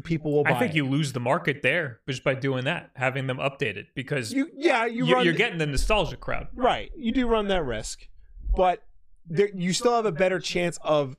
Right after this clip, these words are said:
Speaker 1: people buying and accepting that than you do trying to create, 'cause that's what they were trying to do. They were trying to create a competitor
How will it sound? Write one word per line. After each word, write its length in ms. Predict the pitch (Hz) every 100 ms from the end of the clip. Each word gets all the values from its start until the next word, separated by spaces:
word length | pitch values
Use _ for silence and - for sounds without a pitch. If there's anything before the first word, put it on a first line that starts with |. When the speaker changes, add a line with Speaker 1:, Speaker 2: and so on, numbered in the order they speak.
| -
Speaker 1:
people 420 | 175 160 160 139
buying 460 | 120 135 147 160 156
and 80 | 139
accepting 500 | - 151 156 131 113
that 480 | 113 147 208 - - - - -
than 240 | - 151 147
you 180 | 147 139
do 560 | 127 156 151 139 131 _ - - _
trying 420 | - 165 156 156 147
to 160 | 165
create, 680 | 143 156 147 143 135 - - _ _ 175
'cause 100 | 180
that's 180 | 196 214
what 100 | 190
they 80 | 185
were 100 | 170
trying 200 | 170 160
to 60 |
do. 60 | 139
They 100 | 147
were 80 | 160
trying 240 | 175 170
to 60 | 147
create 280 | 170 160 -
a 40 | 139
competitor 720 | 143 - 175 165 147 135